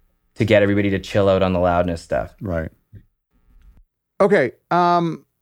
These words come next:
Speaker 2: mastering for vinyl then, like, tell me a little bit about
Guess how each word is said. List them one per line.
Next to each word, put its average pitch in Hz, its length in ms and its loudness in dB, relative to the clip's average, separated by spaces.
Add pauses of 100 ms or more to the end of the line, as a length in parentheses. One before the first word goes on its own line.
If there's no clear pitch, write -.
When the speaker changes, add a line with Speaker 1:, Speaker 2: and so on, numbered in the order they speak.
(280)
Speaker 2:
mastering 214 500 0
for 202 160 2
vinyl 175 360 2
then, 117 200 2
like, 120 180 0
tell 165 180 0
me 170 100 2
a 165 80 4
little 156 200 2
bit 143 160 2
about 131 560 0